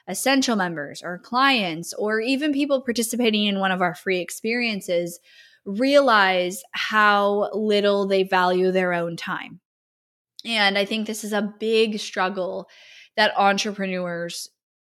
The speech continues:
have, is we will jump in and solve everything, take over things, and actually spend our time on things that really aren't the best use of our time.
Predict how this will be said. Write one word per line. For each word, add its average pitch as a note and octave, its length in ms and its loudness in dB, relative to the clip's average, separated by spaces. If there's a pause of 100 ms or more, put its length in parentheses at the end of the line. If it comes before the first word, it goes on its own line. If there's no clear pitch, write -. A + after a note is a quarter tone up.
(220)
have, F3+ 680 2
is F#3 520 4 (580)
we A#3 260 0
will A3 280 4
jump G#3 400 0
in G3+ 420 2
and F#3+ 680 -2
solve G#3 440 2
everything, F#3 640 -2
take A3 340 -4
over G3 300 0
things, F#3 420 -8
and G3 260 -6
actually G#3+ 480 0
spend G3 380 -8
our F#3 140 -6
time C#4+ 320 -6
on G#3+ 180 -6
things F#3+ 360 -12
that F#3 200 -4 (480)
really D#4+ 360 0
aren't A3 440 2
the G3 80 -2
best F#3+ 360 -4
use E3+ 220 -10
of E3+ 80 -8
our E3 160 -8
time. - 400 -14